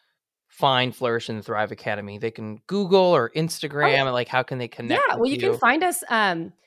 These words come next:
Speaker 2: you can find Flourish and Thrive at, at flourish underscore thrive. Um, or if you wanna just go, head to the website, it's flourish thrive academy dot com.
Speaker 1: Well, this has been amazing. But before we head out, Tracy, so what's next for you? You've done a lot.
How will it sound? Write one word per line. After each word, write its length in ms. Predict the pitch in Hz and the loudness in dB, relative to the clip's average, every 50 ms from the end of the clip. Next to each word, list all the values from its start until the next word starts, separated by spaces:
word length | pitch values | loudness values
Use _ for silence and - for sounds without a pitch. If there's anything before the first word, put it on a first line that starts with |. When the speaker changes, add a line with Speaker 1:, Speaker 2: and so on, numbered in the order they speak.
| _ _ | _ _
Speaker 2:
you 80 | - 240 | -10 -8
can 100 | 247 262 | -4 -2
find 200 | 262 254 269 262 | 0 0 0 0
Flourish 240 | - 294 330 320 330 | 0 0 0 0 -2
and 100 | 320 294 | -6 -2
Thrive 280 | 277 226 208 214 208 | 2 4 4 4 4
at, 120 | 214 208 - - | 2 -2 -2 2
at 240 | - 196 202 - - | 2 4 4 2 0
flourish 360 | - - 214 202 208 208 - | -4 -6 -4 -4 -4 -4 -6
underscore 420 | - 208 185 202 208 - - 240 240 | -6 -6 -6 -6 -6 -6 -6 -6 -6
thrive. 500 | - - 196 170 170 165 175 190 202 214 - _ | -4 -2 0 2 4 4 2 0 -2 -6 -8 _
Um, 220 | 214 190 185 175 - | -2 -2 0 0 -2
or 80 | 208 196 | -4 -4
if 60 | 196 | -4
you 80 | 233 | -2
wanna 200 | 220 214 208 208 | 0 0 0 0
just 200 | 202 214 202 - | -2 -4 -6 -4
go, 120 | - 202 202 | -4 -4 -4
head 220 | 180 208 208 185 | -2 -4 -4 -4
to 60 | 190 | -2
the 100 | 190 202 | -2 2
website, 420 | 185 180 170 175 - - 196 196 202 | 4 4 4 2 2 2 2 2 2
it's 180 | - 185 - - | 0 -4 -6 -10
flourish 440 | - - 196 190 180 202 202 - - | -8 -2 2 2 2 2 2 -2 -2
thrive 260 | - 180 175 175 170 | 2 2 4 4 2
academy 360 | 170 - 170 165 165 165 165 | 0 0 0 0 0 -2 -2
dot 180 | 165 160 - - | -4 -6 -8 -8
com. 300 | - - - - 170 - _ _ _ - 160 | -10 -10 -10 -10 -12 -18 _ _ _ -14 -4
Speaker 1:
Well, 180 | 151 165 175 | 0 0 0
this 380 | 165 151 143 147 170 233 - - | 0 -2 -2 0 2 2 2 2
has 100 | 285 262 | -2 0
been 180 | 226 247 240 226 | 0 2 2 4
amazing. 440 | 190 170 170 175 180 147 147 127 | 2 2 2 2 2 0 -2 -2
But 280 | 120 - 135 139 - - | 0 2 2 2 0 -4
before 440 | - 170 - - 226 220 233 233 233 | -10 -10 -4 0 2 4 4 4 4
we 300 | 226 226 220 202 190 165 | 2 0 -2 -4 -6 -8
head 280 | - - - 170 170 | -10 -6 -4 -2 0
out, 280 | 156 143 139 127 - - | 2 2 2 2 0 -2
Tracy, 320 | - 185 170 160 - - | -4 -2 -2 -2 -4 -4
so 140 | - - 190 | 0 2 2
what's 300 | 175 185 214 208 - - | 4 2 2 0 -2 -2
next 280 | 180 170 151 147 - - | 0 0 2 2 0 -2
for 100 | - 135 | -2 -4
you? 140 | 117 110 104 | -6 -6 -8
You've 280 | 104 113 131 143 131 | -8 -8 -10 -6 -2
done 200 | 143 165 170 196 | 0 0 2 2
a 80 | 214 202 | 0 -2
lot. 380 | 175 147 123 120 143 170 - | -2 0 0 0 0 -2 -4